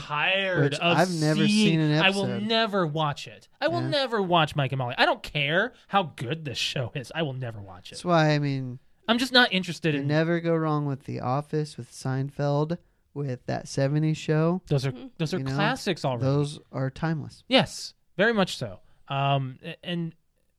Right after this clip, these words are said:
Speaker 1: very agreeable. I know a lot of people are like, "Oh, I don't like The Office 'cause I hate Steve Carell." Meh. Good for you. I mean,
Speaker 2: To each
Speaker 1: watch
Speaker 2: their own.
Speaker 1: something else. Go watch anime. I don't care. <laughs>
Speaker 3: Um, to answer your question about,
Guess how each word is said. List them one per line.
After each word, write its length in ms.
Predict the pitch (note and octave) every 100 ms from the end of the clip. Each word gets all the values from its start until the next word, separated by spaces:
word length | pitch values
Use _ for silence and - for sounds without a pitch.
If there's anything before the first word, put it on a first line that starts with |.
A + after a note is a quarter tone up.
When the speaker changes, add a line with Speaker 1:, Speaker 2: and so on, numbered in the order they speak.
| -
Speaker 1:
very 320 | D3+ G3 G#3
agreeable. 580 | F#3+ D#3+ E3+ A#2 F#2+ - -
I 120 | A3+
know 100 | C4
a 40 |
lot 120 | G#3
of 60 | F#3+
people 160 | F#3+ F#3
are 40 |
like, 160 | D#3+ D3
"Oh, 60 |
I 80 | C#3+
don't 200 | F#3+ F#3+
like 200 | F3 G3
The 100 | E3+
Office 300 | F3 F3 E3
'cause 140 | - C#3+
I 160 | C3+
hate 240 | D#3 F#3 -
Steve 380 | - G3+ F3
Carell." 640 | - D3 A3 A#3 F#3+ C#3+ C#3
Meh. 380 | G#3 B3+ E3+ A#2 - - - - - - -
Good 140 | G#3
for 80 | -
you. 280 | C4+ E3 - - - _ _
I 60 | D3+
mean, 260 | F3 E3 D#3 -
Speaker 2:
To 120 | B2
each 160 | A#2+ D#3
Speaker 1:
watch 160 | F#3+
Speaker 2:
their 80 | D3+
own. 40 |
Speaker 1:
something 320 | D3+ C#3 D4 C#4+
else. 260 | A#3 B2
Go 100 | -
watch 480 | F3 A#3 - - - _ _ _ _ _ _ _ -
anime. 500 | G3 A3+ E3+ A2+ F#2
I 80 | F3
don't 160 | G3 A#2+
care. 400 | B2 G#2+ D3+ -
<laughs> 40 | - - -
Speaker 3:
Um, 240 | C4+ A3+ A3
to 300 | A3+ - -
answer 240 | G3+ E3+
your 80 | C4
question 360 | C#4 B3 - A3
about, 480 | A3 G#3+ G#3 -